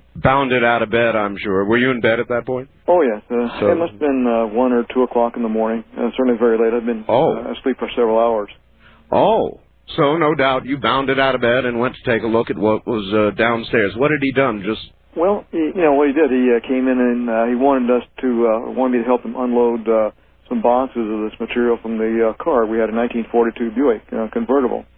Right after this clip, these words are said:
Speaker 1: So there were boxes of it?
Speaker 2: Yes, uh-huh. And, uh, so I went outside, uh, helped him unload a couple boxes of debris, and, uh,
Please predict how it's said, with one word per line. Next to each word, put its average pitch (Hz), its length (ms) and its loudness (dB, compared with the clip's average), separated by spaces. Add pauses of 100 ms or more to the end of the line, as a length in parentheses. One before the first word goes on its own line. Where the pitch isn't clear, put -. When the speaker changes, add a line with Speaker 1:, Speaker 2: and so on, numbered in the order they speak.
(100)
Speaker 1:
So 151 80 2
there 135 120 2
were 104 220 2
boxes 117 540 -2
of 73 160 -10
it? - 80 -14 (100)
Speaker 2:
Yes, 113 240 2 (100)
uh-huh. 170 220 -6 (520)
And, 117 320 -4
uh, 117 280 2
so 123 80 0
I 123 60 2
went 127 160 4
outside, 123 680 0
uh, 117 240 2
helped 120 240 -2
him 120 80 -2
unload 120 360 2
a 117 40 -2
couple 120 240 -2
boxes 113 400 -2
of 110 280 -10
debris, 123 320 2
and, 113 200 -2
uh, 110 200 -2